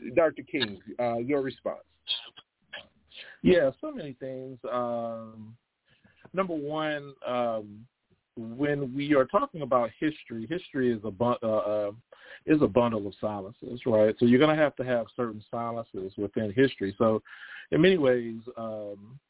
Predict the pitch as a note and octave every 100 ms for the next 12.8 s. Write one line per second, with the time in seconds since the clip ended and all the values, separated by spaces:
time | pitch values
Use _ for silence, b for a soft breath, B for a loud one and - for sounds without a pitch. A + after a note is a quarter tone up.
0 | - A#2 C#3+ C3+ A2+ G#2+ - B2+ A2 G#2+
1 | G2+ A2 G#2+ G#2 G#2 G2+ - G2+ A2 A2+
2 | A2+ A2+ G#2 G2+ G#2+ - F2 A#2 C#3+ -
3 | A2 G#2 A2+ A2 C3+ B2 A2 - G#2+ G#2
4 | G2 G2 F#2+ B B B B - A2 A#2+
5 | A2+ A2 G#2 G2+ F#2+ F#2 F2 F#2 _ _
6 | - _ B2+ A#2 G#2 G2 G2 F#2 F2+ F2
7 | E2 D#2+ F2+ _ _ _ - C3+ C3+ C3
8 | A#2+ - A#2 B2+ A2 A2+ F3+ D3 A#2+ G#2+
9 | B2+ G#2+ C3+ B2+ C#3 B2 B2 A2 A2+ G2+
10 | A#2+ G#2 G#2+ B2+ B2+ B2+ A#2 A2 G#2+ A2
11 | - C#3+ C3 - - B B B B2 A#2
12 | A#2 A#2 B2 A#2+ - A#2+ A2+